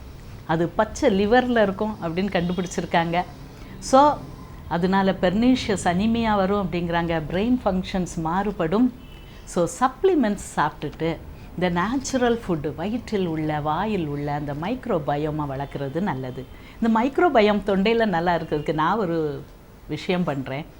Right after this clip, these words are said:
பேஸ்ட் யூஸ் பண்றதை நான் நிப்பாட்டிட்டேன், எப்பமாவது ஒரு சில வேளைகளில். நான் என்னது யூஸ் பண்றேன்னா, ஆயில் யூஸ் பண்றேன்.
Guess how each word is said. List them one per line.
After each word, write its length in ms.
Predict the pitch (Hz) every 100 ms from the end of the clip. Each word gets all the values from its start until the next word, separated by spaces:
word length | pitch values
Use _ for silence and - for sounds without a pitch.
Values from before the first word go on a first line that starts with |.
| - - - -
பேஸ்ட் 380 | 277 349 330 -
யூஸ் 340 | 214 220 226
பண்றதை 400 | 196 170 165 160
நான் 320 | 226 151 165 190 - - - - - - 160
நிப்பாட்டிட்டேன், 680 | 160 165 151 131 - 127 120 - - - -
எப்பமாவது 640 | 190 190 240 233 226 220 175
ஒரு 240 | 175 185
சில 400 | 170 - 170 170
வேளைகளில். 640 | 170 135 127 - - - 50 - - - - -
நான் 260 | 233 233
என்னது 120 | 349 339
யூஸ் 360 | 208 208 -
பண்றேன்னா, 580 | 180 160 143 135 170 190 - - -
ஆயில் 580 | 190 285 302 247 220 170
யூஸ் 180 | 160 -
பண்றேன். 420 | 143 135 135